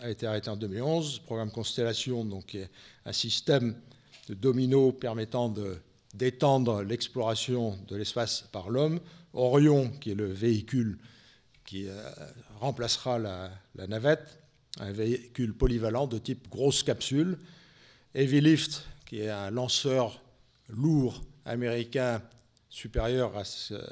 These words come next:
ce qu'ils ont actuellement, supérieur à Ariane six, et cetera, et à Energia, la fusée russe. Destinations diverses. Donc le, le président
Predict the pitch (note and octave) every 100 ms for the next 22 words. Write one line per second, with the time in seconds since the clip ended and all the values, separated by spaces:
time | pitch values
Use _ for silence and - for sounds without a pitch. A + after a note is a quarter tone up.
0 | G1+ - - G#2+ A2 G2 G2 G2+ C3 -
1 | - G#2 G2 G#2+ G2 - - - - _
2 | - A2 A#2+ A#2+ A2+ - B2+ - G2 G#2
3 | G#2 G2 D#3 F#3 - - _ - A2 G#2
4 | G2+ F#2+ F#2 - C3 G#2+ A2 A2 G#2 A#2+
5 | G#2 G2 G#2 G2 G2+ G2 D#3 - - -
6 | - - - - _ _ C#3+ D3 - D3
7 | D3 D#3 C3 C3 D3 E3+ - - - _
8 | _ _ _ _ - B2 A2+ A#2 A2+ A2+
9 | A#2+ A2 - C3+ B2+ B2+ C#3 C#3+